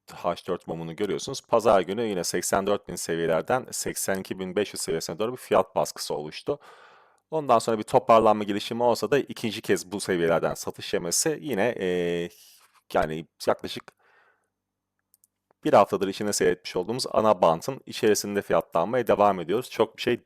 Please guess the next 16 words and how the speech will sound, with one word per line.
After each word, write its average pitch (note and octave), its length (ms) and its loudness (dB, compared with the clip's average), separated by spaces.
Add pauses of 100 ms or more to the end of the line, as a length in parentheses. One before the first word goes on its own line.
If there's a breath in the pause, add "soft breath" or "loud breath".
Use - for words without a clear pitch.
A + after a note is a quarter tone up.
değişmedi. G2 640 0
Sadece, F#2+ 500 2 (280)
e, D#2+ 320 -2
ileriye F2 420 2
yönelik E2 540 -4
beklentilerin E2 600 -2
pozitif - 400 -4
yönde G#2 200 0
olmasıyla A2 440 2
beraber G2 320 2 (480 loud breath)
diplerimiz D3+ 680 0
daha A#2+ 200 8
yüksek F#2 400 0
dipler E2+ 360 2
vermeye E2+ 360 2
başladık. F#2 500 -2